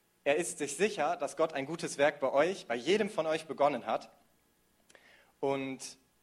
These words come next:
ähm, ähm,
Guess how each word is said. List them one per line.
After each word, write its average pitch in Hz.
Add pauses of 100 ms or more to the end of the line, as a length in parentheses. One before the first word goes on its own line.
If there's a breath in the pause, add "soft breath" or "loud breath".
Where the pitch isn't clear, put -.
(160)
ähm, 120 (1300)
ähm, 117